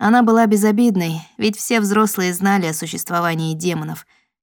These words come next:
И что такого, если я от чего-то видела их? А ещё я думала, что это умение, видеть то, что другим невидимо,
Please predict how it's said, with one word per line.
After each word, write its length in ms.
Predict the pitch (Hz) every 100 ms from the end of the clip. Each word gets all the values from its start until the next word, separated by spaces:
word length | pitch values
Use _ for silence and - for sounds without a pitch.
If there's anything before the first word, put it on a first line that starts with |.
| -
И 60 |
что 220 | 208 - 330
такого, 400 | 240 220 220 196
если 280 | 175 175
я 180 | 175 170
от 100 | 170
чего-то 400 | - 175 185 190
видела 380 | 156 165 139 139
их? 440 | 143 156 156 - _ _ _ _ _ _
А 120 | -
ещё 240 | 208 202
я 160 | 262 226
думала, 400 | 208 247 226 202
что 200 | 196 214
это 240 | 220 208
умение, 600 | 196 196 240 240 175 156 156 - - _ _
видеть 400 | 180 208 170 156
то, 100 | 185
что 180 | 165 175
другим 360 | 180 175 165 156
невидимо, 600 | 160 170 151 139 160